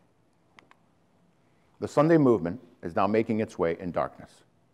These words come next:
That's called a conspiracy. And some Adventists, for some reason, don't like that word. They don't like conspirational sermons. Well,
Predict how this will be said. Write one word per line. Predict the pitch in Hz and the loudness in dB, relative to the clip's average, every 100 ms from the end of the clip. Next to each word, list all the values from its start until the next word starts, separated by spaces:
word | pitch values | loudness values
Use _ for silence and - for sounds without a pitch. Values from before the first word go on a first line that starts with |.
| _ _ _ _ _ _ | _ _ _ _ _ _
That's | 80 - | -10 -4
called | 90 | -4
a | 85 | -4
conspiracy. | - 78 82 55 - - _ _ _ _ _ _ _ _ | -10 -12 -12 -12 -18 -20 _ _ _ _ _ _ _ _
And | - | -12
some | 104 92 | -8 -4
Adventists, | 87 87 87 | -2 -4 -8
for | - 85 | -8 -8
some | 95 76 | -6 -8
reason, | 76 78 78 78 _ - | -10 -10 -14 -16 _ -14
don't | 78 | -10
like | 78 - | -10 -8
that | 69 - | -10 -10
word. | - - _ _ _ _ _ - | -16 -18 _ _ _ _ _ -10
They | 85 | -8
don't | 98 | -4
like | 92 - | -6 -6
conspirational | 101 101 - 98 95 - 87 78 _ _ _ | -6 -8 -4 -4 -4 -6 -8 -8 _ _ _
sermons. | - 85 76 - - _ _ _ _ _ _ - | -8 -8 -10 -20 -20 _ _ _ _ _ _ -8
Well, | - 107 123 | -2 -2 -4